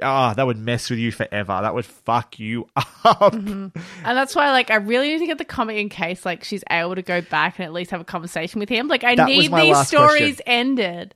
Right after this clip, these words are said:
Speaker 1: In fact,
Speaker 2: Yeah.
Speaker 1: I'll save that question because we, we cannot predict things for a future season, but we'll, I'll ask questions about where you would like these characters to go and what you would
Speaker 2: Okay.
Speaker 1: like to have seen these characters do
Speaker 2: Mm-hmm.
Speaker 1: in
Speaker 2: Mm-hmm.
Speaker 1: future, uh, seasons when we get to, um, uh, Hope's Concerns.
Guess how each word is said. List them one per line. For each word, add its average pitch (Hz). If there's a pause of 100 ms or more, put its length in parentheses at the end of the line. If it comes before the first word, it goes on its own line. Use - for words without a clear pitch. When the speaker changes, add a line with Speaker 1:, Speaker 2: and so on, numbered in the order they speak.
(140)
Speaker 1:
In 160
fact, 196
Speaker 2:
Yeah. 180
Speaker 1:
I'll 175
save 214
that 226
question 156
because 135
we, 139
we 139
cannot -
predict 135
things 113
for -
a 107
future 113
season, 110
but 110
we'll, 101
I'll 123
ask 123
questions -
about 104
where 110
you 107
would 104
like 101
these 107
characters -
to 107
go 104
and 107
what 151
you 143
would 131
Speaker 2:
Okay. 123
Speaker 1:
like 110
to 107
have 113
seen 113
these 107
characters 104
do 107
Speaker 2:
Mm-hmm. 107 (380)
Speaker 1:
in 104
Speaker 2:
Mm-hmm. 90
Speaker 1:
future, 113
uh, 104
seasons 104
when 101
we 104
get 98
to, 104
um, 95 (420)
uh, 90
Hope's -
Concerns. -